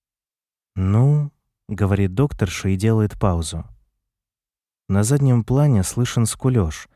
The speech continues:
и Кроху становится стыдно при мысли, что это новорожденный.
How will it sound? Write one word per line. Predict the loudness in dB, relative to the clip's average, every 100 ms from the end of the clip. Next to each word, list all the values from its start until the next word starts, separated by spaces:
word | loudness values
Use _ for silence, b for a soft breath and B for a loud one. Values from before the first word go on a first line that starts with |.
| _ _ _ -8
и | -2
Кроху | 0 0 0
становится | 0 2 2 2 0
стыдно | -6 -4 -2 0 0
при | 0 2
мысли, | 2 0 -2 -4
что | -2 0
это | 0 0
новорожденный. | 0 2 0 0 0 0 -2 -8